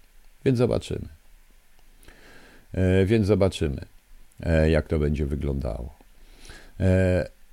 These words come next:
natomiast sytuacja jest bardzo ważna i tym powinien zająć się rząd, a nie pieprzeniem głupot i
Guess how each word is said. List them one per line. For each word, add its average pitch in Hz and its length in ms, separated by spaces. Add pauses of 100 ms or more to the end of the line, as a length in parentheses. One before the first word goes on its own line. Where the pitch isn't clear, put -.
(240)
natomiast 131 420
sytuacja 131 400
jest 110 100
bardzo 113 280
ważna 104 480
i 90 520
tym 190 180
powinien 85 420
zająć 90 340
się 90 140
rząd, 92 340
a 80 80
nie 78 120
pieprzeniem 78 500
głupot 73 580
i 69 460